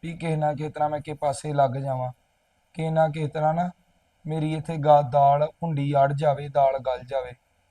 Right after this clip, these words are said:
ਪਰ ਨਾ, ਰੱਬ ਵੀ ਨਹੀਂ ਸਾਥ ਦੇਣ ਡਿਆ, ਵੇਖ ਲਾ ਮੈਂ ਕਿੰਨੀ ਮਿਹਨਤ ਕਰਨ ਡਿਆ ਵਾਂ। ਫਿਰ ਮੈਂ ਜਿਹੜਾ ਬੰਦਾ ਮੈਨੂੰ ਉਹਨੇ ਦੱਸਿਆ ਸੀ ਨਾ,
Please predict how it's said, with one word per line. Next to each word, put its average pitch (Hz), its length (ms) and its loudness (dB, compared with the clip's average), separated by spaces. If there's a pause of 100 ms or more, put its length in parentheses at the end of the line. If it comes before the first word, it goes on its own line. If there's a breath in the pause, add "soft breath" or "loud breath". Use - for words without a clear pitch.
(140)
ਪਰ 156 140 0
ਨਾ, 147 380 4 (600)
ਰੱਬ 160 380 8
ਵੀ 208 60 0
ਨਹੀਂ 214 120 -2
ਸਾਥ 170 300 12
ਦੇਣ 156 240 -6
ਡਿਆ, 156 180 8
ਵੇਖ 160 200 -4
ਲਾ 151 200 6 (460)
ਮੈਂ 170 100 2
ਕਿੰਨੀ 160 360 0
ਮਿਹਨਤ 160 360 -2
ਕਰਨ 165 280 6
ਡਿਆ 151 260 0
ਵਾਂ। 147 80 -6 (1200)
ਫਿਰ 175 140 -2
ਮੈਂ 160 320 6
ਜਿਹੜਾ 175 160 4
ਬੰਦਾ 170 300 8
ਮੈਨੂੰ 165 200 -2
ਉਹਨੇ 170 200 -6
ਦੱਸਿਆ 170 380 4
ਸੀ 190 100 2
ਨਾ, 202 160 6